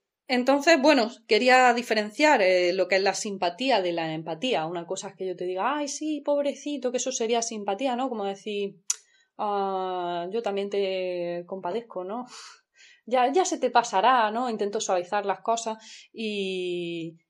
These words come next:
y no, o sea, eso es complacencia, es un, no quiero darme media vuelta y, y, y pirarme porque te hago el feo,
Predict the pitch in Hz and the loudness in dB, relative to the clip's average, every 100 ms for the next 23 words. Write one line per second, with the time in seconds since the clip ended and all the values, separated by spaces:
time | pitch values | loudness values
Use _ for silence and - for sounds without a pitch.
0 | _ - 226 220 220 170 - 220 208 208 | _ -6 -2 -2 -2 -4 -4 -2 0 0
1 | 233 220 220 202 180 214 202 185 175 180 | 0 -2 -2 0 0 -2 -2 -2 -2 -2
2 | 180 180 175 175 - 196 202 220 220 220 | -4 -4 -8 -10 -8 -4 0 2 4 2
3 | 214 202 208 214 214 214 233 240 214 185 | -2 -4 -4 -4 0 2 2 2 2 2
4 | 190 180 180 - 185 - 180 185 190 233 | 2 -2 -6 -8 -12 -12 -12 0 2 2
5 | 220 175 165 165 170 165 160 160 160 160 | 0 -4 -4 -6 -4 -2 0 -2 -4 -6
6 | - - - _ 214 208 240 262 262 277 | -16 -12 -12 _ 2 6 6 4 2 4
7 | 254 233 320 | 6 6 2